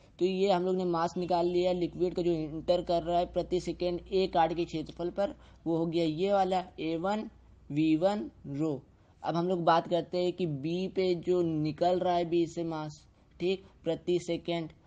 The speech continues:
तो वो क्या हो जाएगा, ए टू वी टू और रो, क्योंकि हम लोग जानते हैं conservation of mass में हम लोग ने पढ़ा है कि मास ना ही मतलब चेंज नहीं होता है, तो हम लोग ने मास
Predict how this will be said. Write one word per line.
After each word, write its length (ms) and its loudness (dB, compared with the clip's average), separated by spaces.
तो 120 0
वो 120 2
क्या 160 2
हो 80 4
जाएगा, 260 4
ए 160 -4
टू 180 2
वी 220 2
टू 180 0
और 280 -6
रो, 180 -2
क्योंकि 300 -4
हम 200 0
लोग 120 0
जानते 460 -2
हैं 280 0
conservation 600 0
of 220 -4
mass 300 0
में 60 -4
हम 100 -2
लोग 100 -2
ने 140 -4
पढ़ा 320 0
है 200 4
कि 160 -2
मास 500 -4
ना 440 -4
ही 280 -2
मतलब 280 -4
चेंज 360 -2
नहीं 240 -2
होता 300 -2
है, 160 0
तो 60 2
हम 220 0
लोग 140 2
ने 120 0
मास 340 0